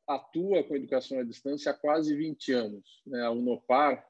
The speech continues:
é, foi a pioneira no Brasil em educação à distância, numa época onde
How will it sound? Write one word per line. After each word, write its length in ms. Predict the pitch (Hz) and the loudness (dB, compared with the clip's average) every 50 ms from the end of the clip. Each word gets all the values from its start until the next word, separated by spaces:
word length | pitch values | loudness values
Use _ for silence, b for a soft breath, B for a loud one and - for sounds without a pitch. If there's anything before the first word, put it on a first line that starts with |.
| _ | _
é, 200 | - 120 113 - - | -6 -4 -4 -4 -4
foi 140 | - 127 127 | -2 0 0
a 40 | 123 | 0
pioneira 600 | - - 151 175 175 151 131 135 147 147 135 131 | 2 2 4 4 4 4 2 2 4 4 4 2
no 100 | 127 120 | 0 -2
Brasil 400 | 113 120 113 107 107 110 120 120 | 0 0 0 0 0 -2 -4 -4
em 40 | 117 | -4
educação 420 | 110 107 - 117 107 - - 117 | -4 -4 -4 -4 -4 -4 -4 -4
à 60 | 113 | -4
distância, 680 | 107 101 - - - 120 127 135 131 - - - 131 | -4 -4 -6 -8 -6 -4 -2 -2 -2 -4 -4 -4 -4
numa 260 | 120 117 117 113 113 117 | -2 -2 -2 -2 0 0
época 320 | 120 123 - _ _ 127 | 0 -2 -2 _ _ -4
onde 460 | 120 120 120 117 110 120 117 110 104 | -2 -2 -2 -2 -2 0 0 -2 -2